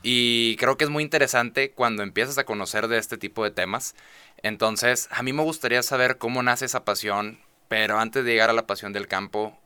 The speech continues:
¿cómo nace Armando Víctor? ¿Tú a qué edad,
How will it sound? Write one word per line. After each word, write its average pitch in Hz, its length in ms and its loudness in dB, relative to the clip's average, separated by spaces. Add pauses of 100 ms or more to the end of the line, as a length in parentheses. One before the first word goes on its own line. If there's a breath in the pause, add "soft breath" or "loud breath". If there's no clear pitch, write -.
(220)
¿cómo 113 240 -6
nace 117 240 0
Armando 98 300 -4
Víctor? 98 360 -8 (720 soft breath)
¿Tú 120 520 -2 (1040)
a 110 100 6
qué - 160 0
edad, 120 340 8